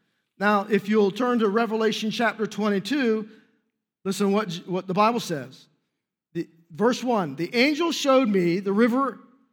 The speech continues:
of water of life, as clear as crystal, flowing from the throne of God and of the Lamb." Down in the middle of the great street of the city, on each side of the river stood the tree of life, bearing twelve crops of fruit,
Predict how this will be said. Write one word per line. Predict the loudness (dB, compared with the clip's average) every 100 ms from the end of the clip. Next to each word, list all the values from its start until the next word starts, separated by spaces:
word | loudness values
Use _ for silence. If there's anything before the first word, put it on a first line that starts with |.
| _
of | -6
water | 2 4 4 2 0
of | -2
life, | 0 2 2 0 -2
as | -4 -4
clear | -2 -2 -2
as | -4
crystal, | -2 -2 0 -4
flowing | -2 0 2 2 0
from | -2 -2
the | -2
throne | -2 0 0
of | 0
God | 2 4 4 2 -2 -4
and | 0 0
of | 0 0 0
the | -2
Lamb." | 0 0 0 0 -2 -6 -12 _ _
Down | 2 2 4
in | 2
the | 4
middle | 4 2
of | -2
the | 0
great | 2 0
street | -2 -2 0 0
of |
the | 0
city, | -2 -4 -2 -2
on | 0 -2 0
each | -2 -2
side | 0 0 0
of | 0
the | 0
river | 0 0
stood | -2 -2 -2 -2
the |
tree | -4 -4 -4
of | -2
life, | 0 2 0
bearing | 2 2 2 0
twelve | -2 -2 -2
crops | -2 0 0 -2
of | -8
fruit, | -2 -2 -2